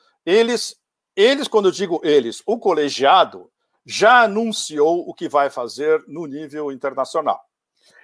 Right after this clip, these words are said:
que é basicamente o que aconteceu nesse encontro do Blinken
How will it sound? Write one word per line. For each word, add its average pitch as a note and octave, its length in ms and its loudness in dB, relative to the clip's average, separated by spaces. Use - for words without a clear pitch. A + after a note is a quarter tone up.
que - 80 2
é G#3 60 4
basicamente G3 680 2
o - 20 -20
que - 80 -2
aconteceu F3+ 600 -6
nesse F3 260 -8
encontro D3+ 500 -10
do C#3+ 160 -12
Blinken C#3+ 680 -8